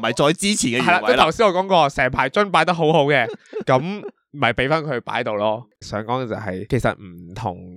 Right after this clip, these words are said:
Speaker 2: 嘅時間或者唔同嘅時間點，廢墟會呈現唔同嘅狀況。可能頭先好似騰龍你話齋，第一次去可能好好，第二次可能已經亂七八糟，佢都算係一個廢墟
Speaker 1: 嘅發展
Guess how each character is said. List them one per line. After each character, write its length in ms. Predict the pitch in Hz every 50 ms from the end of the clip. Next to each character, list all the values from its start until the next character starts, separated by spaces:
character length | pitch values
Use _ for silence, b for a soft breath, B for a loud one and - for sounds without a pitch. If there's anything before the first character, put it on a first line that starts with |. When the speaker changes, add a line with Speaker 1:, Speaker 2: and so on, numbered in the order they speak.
| 92 98
Speaker 2:
嘅 640 | - 110 104 104 104 104 104 101 104 104 107 104 -
時 280 | - - - - 101 92
間 320 | 90 107 101 101 101 107
或 100 | 113 110
者 120 | 117 127 156
唔 160 | 156 131 92
同 120 | 82 104 92
嘅 60 | 98
時 100 | 123 -
間 220 | 117 95 95 98 95
點， 220 | - 85 82 92 117 131 - _ -
廢 140 | - 165 160
墟 140 | 175 202 190
會 140 | 170 147 120
呈 120 | - 113 85
現 100 | 90 92
唔 80 | 78 67 78
同 100 | 95 82
嘅 80 | 92
狀 240 | 95 - 90 85 90
況。 260 | 95 - 101 85 87 - _ _ _ -
可 60 | 165
能 120 | 190 185
頭 120 | 143 117 92
先 280 | - - 139 139 135 127
好 120 | 131 135
似 360 | 127 127 131 107 104 101 101 104
騰 160 | - 104 90
龍 100 | 87 95
你 40 | 104
話 180 | 107 98 98
齋， 280 | 92 - 120 117 117 113 113 104 - -
第 120 | - 127
一 40 | 160
次 60 | -
去 120 | - 131 120 120 107
可 120 | - 127 135
能 80 | 120
好 180 | 110 - - 104
好， 160 | 113 127 104 85 87 98 117 117 - _ _ _
第 60 | -
二 160 | 123 120 120 117
次 160 | - 135 127
可 100 | 123 147
能 140 | 143 113 95
已 20 |
經 320 | 98 110 123 139 147 147 110 135
亂 160 | 120 113 104
七 80 | 98 -
八 160 | 117 107 101
糟， 220 | - - 110 107 107 107 107 - _ _ _ -
佢 160 | - 151 151
都 120 | - 214
算 200 | 233 - - 175
係 120 | 165 147 160
一 40 |
個 100 | 175 -
廢 320 | 160 143 - - 135 135 143
墟 600 | 160 165 160 165 165 165 170 165 165 170 165 156 _ _ -
Speaker 1:
嘅 160 | - 127 123
發 180 | 127 - 127 127
展 200 | 139 - - 127